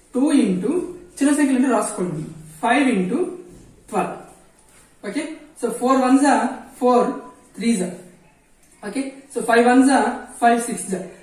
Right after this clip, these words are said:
So పైన సిక్స్ వచ్చింది, కింద టూ ఇంటూ త్రీ అంటే ఎంత వస్తుందండి? సిక్స్ వస్తుంది. So మనకి సిక్స్ బై సిక్స్ అంటే ఎంత వస్తుందండి? వన్ వస్తుంది. కాబట్టి వన్ వచ్చింది కాబట్టి ఈ మూడు కూడా ఏమవుతాయి అంటే పైథాగరస్ త్రికములు అవుతాయి. ఓకే, ఇది మనకి పైథాగరస్ త్రికోణం సంబంధించిన కాన్సెప్ట్ అండి.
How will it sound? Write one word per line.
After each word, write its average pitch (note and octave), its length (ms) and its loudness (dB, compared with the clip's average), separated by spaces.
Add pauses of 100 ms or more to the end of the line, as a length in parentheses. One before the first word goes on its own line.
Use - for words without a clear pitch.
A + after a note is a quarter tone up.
(100)
So B3+ 60 0 (140)
పైన C#4+ 240 2
సిక్స్ - 200 -2
వచ్చింది, B3 340 2 (340)
కింద D4 380 4
టూ C#4+ 60 4 (100)
ఇంటూ C#4+ 200 6
త్రీ C#4 120 2
అంటే C4+ 140 4
ఎంత C4+ 120 2
వస్తుందండి? B3+ 340 0
సిక్స్ C4+ 200 -6
వస్తుంది. F3+ 300 -6 (380)
So D4 140 -2
మనకి C#4 240 2
సిక్స్ C#4 220 -2
బై D#4+ 160 2
సిక్స్ C#4 180 0
అంటే C4+ 140 2
ఎంత C4 140 0
వస్తుందండి? B3+ 360 0 (100)
వన్ G#3 180 -4
వస్తుంది. F3 300 -10 (300)
కాబట్టి A#3 260 0
వన్ A3+ 140 4
వచ్చింది C#4+ 300 2
కాబట్టి A#3 320 0 (360)
ఈ A3 120 -6
మూడు B3+ 200 2
కూడా B3 160 4
ఏమవుతాయి A3 340 -2
అంటే F3+ 140 -4 (320)
పైథాగరస్ A#3 440 0
త్రికములు G3+ 320 -2
అవుతాయి. - 260 -6 (420)
ఓకే, D4 120 -12 (360)
ఇది C4 200 2
మనకి C4+ 240 0 (180)
పైథాగరస్ B3+ 460 0
త్రికోణం A#3+ 320 0
సంబంధించిన A3 440 -6
కాన్సెప్ట్ G#3 360 -6
అండి. F3 140 -8